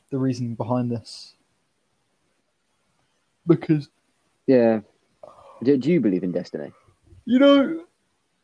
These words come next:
Speaker 1: uh, personally, I'm, I'm not that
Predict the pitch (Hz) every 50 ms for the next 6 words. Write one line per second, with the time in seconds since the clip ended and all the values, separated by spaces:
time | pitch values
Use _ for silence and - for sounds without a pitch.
0 | _ _ _ _ _ _ _ _ _ _ - 175 185 196 202 190 175 156 - _
1 | _ _ _ _ _ _ _ _ _ _ _ _ _ _ _ - - - - 277
2 | 302 269 277 - 277 254 233 208 190 190 196 196 - _ _ _ _ - 180 160
3 | 180 180 180 - 175 160 -